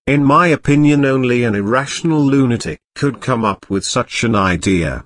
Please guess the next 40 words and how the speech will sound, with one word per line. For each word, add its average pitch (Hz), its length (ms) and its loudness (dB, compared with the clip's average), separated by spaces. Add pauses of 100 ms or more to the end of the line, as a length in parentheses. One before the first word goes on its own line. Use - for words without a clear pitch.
It 123 140 -2
is 117 220 -4
really 120 340 -2
crazy 101 640 -2
that 92 240 -4
China 120 560 -2
would 110 180 -4
want 107 340 -4
to 107 120 -6
force 101 400 -4
another 139 300 0
world 139 400 0
war 113 440 0
with 113 200 -4
such - 420 -2
a 147 60 -2
bio-warfare 143 1400 0
agent 104 460 -2
in 127 140 2
order 185 340 2
to 127 180 0
eradicate 127 720 -2
the - 80 -6
populations 117 1000 -2
of 110 120 0
other 120 240 0
nations 143 760 -2
and 113 240 0
in 131 200 0
this 131 280 -2
way 147 200 2
win 120 260 -2
new 147 200 2
land 98 400 -2
for - 200 -8
their 120 260 0
own 104 240 -2
huge 170 640 -2
Chinese 131 760 0
population. 69 920 -8